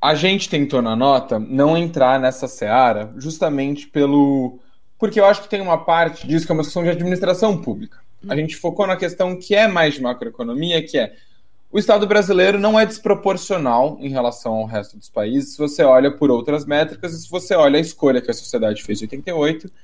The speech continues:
Speaker 1: de oferecer serviços públicos acessíveis à sua população. Mas, que eu acho que é o ponto fundamental, assim, é repensar a carreira.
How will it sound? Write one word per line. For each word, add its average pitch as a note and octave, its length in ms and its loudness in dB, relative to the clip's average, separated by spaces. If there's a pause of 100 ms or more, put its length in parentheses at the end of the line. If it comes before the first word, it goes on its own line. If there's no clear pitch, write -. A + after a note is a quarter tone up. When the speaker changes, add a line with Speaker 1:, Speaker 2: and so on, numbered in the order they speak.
(160)
Speaker 1:
de F#3+ 120 -2
oferecer G#3 380 2
serviços E3 460 -4
públicos B3+ 580 -2 (260)
acessíveis C#3+ 760 0
à C#3+ 100 0
sua C#3+ 180 -6
população. D3+ 580 -6 (580)
Mas, F#3 480 2
que - 100 -4
eu F#3 40 4
acho F3 140 2
que - 60 0
é E3 40 4
o - 60 -6
ponto D3 260 -2
fundamental, C#3 760 -4
assim, - 240 -20 (260)
é E3 100 6
repensar G3+ 560 4
a F3+ 60 0
carreira. B2 640 0